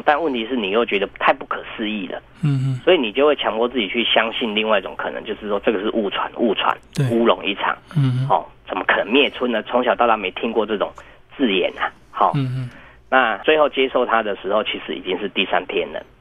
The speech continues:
Speaker 2: 嗯。
Speaker 1: 那，那段时间都一直有在跟同学联络，然后掌握里面的情况，因为那时候我哥叫我不要回家，说你，你回不来啊，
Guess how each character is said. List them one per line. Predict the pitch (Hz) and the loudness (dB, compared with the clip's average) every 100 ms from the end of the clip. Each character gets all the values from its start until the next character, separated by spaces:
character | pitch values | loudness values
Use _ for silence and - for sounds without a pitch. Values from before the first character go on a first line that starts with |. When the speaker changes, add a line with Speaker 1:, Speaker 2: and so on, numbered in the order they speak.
| _ 156 | _ -2
Speaker 2:
嗯。 | 131 120 - - | 0 -2 -12 -6
Speaker 1:
那， | 120 143 135 | 4 4 4
那 | 156 156 | 0 2
段 | 147 | 2
时 | 123 | 2
间 | 120 | 2
都 | 123 | 2
一 | 113 | 0
直 | 104 | -2
有 | 92 80 | -4 -2
在 | 110 | -2
跟 | 107 101 | 0 -2
同 | - 92 | 0 -2
学 | - 76 73 - - - | -2 -4 -6 -12 -16 0
联 | - 107 | 0 2
络， | 104 - - - - - - - - | 0 0 -8 -20 -20 -20 -20 -20 -14
然 | - 98 | -2 2
后 | 107 95 - - | 2 0 -18 0
掌 | 92 95 | 0 2
握 | 110 | 0
里 | 90 | 0
面 | 92 101 | 0 0
的 | 90 | 0
情 | - | -2
况， | 90 104 | 0 2
因 | 127 | 4
为 | |
那 | 135 | 4
时 | 113 | 4
候 | 95 | -2
我 | |
哥 | 85 104 | -2 0
叫 | 113 | 0
我 | 87 | 2
不 | 92 | 0
要 | |
回 | 90 90 | 0 0
家， | 104 | 2
说 | 113 | 2
你， | 98 - | 0 -4
你 | 98 92 | -6 -2
回 | 104 | 0
不 | 196 | 2
来 | 110 73 | 2 2
啊， | - | 0